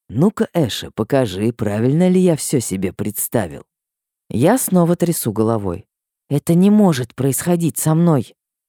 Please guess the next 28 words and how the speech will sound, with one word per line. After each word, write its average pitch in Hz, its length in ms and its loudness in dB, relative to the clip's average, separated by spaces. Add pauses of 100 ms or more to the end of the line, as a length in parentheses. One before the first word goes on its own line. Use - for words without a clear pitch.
(220)
Бастиан 131 580 2
делает 117 360 2
плавный 104 400 0
шаг 101 340 -4
ко 104 120 -6
мне, 98 340 -4 (180)
потом 127 340 -2
ещё 170 400 0
один. 87 340 -6 (580)
Я 110 340 -2
отступаю. 117 680 -2 (220)
"Эша, 117 600 -2
зря 120 460 0
ты 139 160 -2
так. - 420 -4 (340)
Теперь 127 420 0
мне 123 180 2
хочется 120 520 -2
не 113 140 2
только 104 400 -4
посмотреть, 151 760 -4
но 131 260 2
и 147 40 2
попробовать". 151 920 -2 (580)
Он 202 200 0
втягивает 131 640 -2
носом 107 380 -2
воздух. 101 540 -4